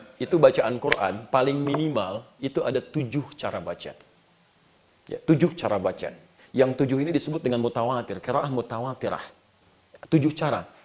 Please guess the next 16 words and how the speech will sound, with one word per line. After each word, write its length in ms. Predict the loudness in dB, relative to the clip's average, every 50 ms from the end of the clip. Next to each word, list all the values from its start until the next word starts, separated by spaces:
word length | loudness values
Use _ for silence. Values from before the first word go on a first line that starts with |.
| _ _
Tujuh 180 | 6 8 8 6
cara 300 | 6 4 6 6 8 6
ini 240 | 6 4 2 0 2
maknanya 460 | 2 2 4 4 4 4 4 6 6
nggak 60 | 4 4
berbeda. 340 | 4 4 2 2 4 2 0 0 -4 -12
Semua 320 | -6 -2 4 6 6 8
maknanya 300 | 8 6 6 4 4 2
sama. 340 | 2 0 0 0 2 0 0 -2 -6 -12 -16 -18 -20 -20 -8
Cuma 300 | 2 2 4 6 6 6
ternyata 340 | 8 8 8 8 6 8 8
diajarkan 520 | 8 8 8 8 10 10 10 10 10 8 8
dengan 180 | 8 6 6
tujuh 240 | 6 4 4 4 4 4
cara 260 | 6 4 4 6 4 2
ini, 400 | 0 -2 0 0 2 2 0